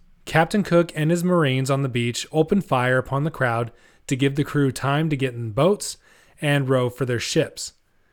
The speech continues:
The European rifles took a long time to reload, and so after getting a shot off with their rifles and pistols, they were forced into a melee.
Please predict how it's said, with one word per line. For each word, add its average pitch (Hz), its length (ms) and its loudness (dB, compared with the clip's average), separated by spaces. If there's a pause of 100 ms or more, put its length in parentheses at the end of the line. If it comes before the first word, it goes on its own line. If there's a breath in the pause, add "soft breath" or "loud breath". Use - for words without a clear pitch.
(460 soft breath)
The 165 80 2
European 220 540 2
rifles 147 500 4
took 147 200 0
a 135 60 -2
long 123 300 0
time 143 240 -2
to 127 60 -2
reload, 139 560 0 (140)
and 135 200 -2
so 135 220 2
after 139 240 -2
getting 135 240 0
a 120 40 -2
shot 135 300 0
off 135 320 0
with 110 100 -2
their 120 140 -2
rifles 143 640 0
and 117 180 -8
pistols, 202 560 0 (420 soft breath)
they 147 80 4
were 139 120 4
forced 123 400 0
into 120 200 -2
a 117 40 -2
melee. 120 420 0